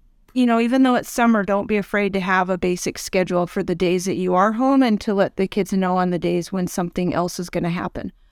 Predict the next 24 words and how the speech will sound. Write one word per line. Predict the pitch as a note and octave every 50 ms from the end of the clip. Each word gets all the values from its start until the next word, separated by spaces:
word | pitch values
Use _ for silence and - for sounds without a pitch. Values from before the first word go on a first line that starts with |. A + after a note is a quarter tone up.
| _ - _ _ _ _ -
Also, | - A3+ A#3+ - - C4+ B3 A#3+ B3 B3 - _ _ _ -
I | A#3+ A#3 A#3+ C4 C#4+ D4+ D#4 D#4 - - - _ _ _ _
really | - B3 A#3+ B3 B3 A#3+
encourage | A3+ G3+ - A#3 A#3 A3+ A#3 G#3 A3
you | A3+ A3+
to | G#3+ G#3
not | G3+ G3+ G3 G3+ G3+ - G3
use | G3 G3+ G#3 G#3+ G#3+ G3+ - -
those, | - G#3 G3 F#3+ F#3 - - - - - _ -
those | - G#3 G3+ F#3+ F#3+ -
special | - - - - - - - - G3 G3+ - - A#3+ A3+ A3+ A3+ A3 - - _ _ _ _ _
things | - A#3+ A3+ A3+ G#3+ G#3+
that | A3+ -
you | - A3+ A#3 A#3 A3+
are | A3 A3
gonna | G3+ A3+ G#3+ A3 G#3+
do | F#3+ - A3 A3 A3 A3 A3+ - - -
as, | - G#3 G3 G3 G3 F3 - - -
um, | - F#3+ F3 - - F#3 F#3+ F#3 - _ _ _ _ - _ _ - - _ _ -
you | G#3 G3+
know, | F#3+ F3+ - - - _ _ _ _ _ _ -
as | - G3+ F#3+ G3
a | F#3+
behavior | F3+ F3+ F#3 F3 F3+ G#3 G3+ G3 F#3+ G3 F#3+ F#3 F3+ F3+ F3+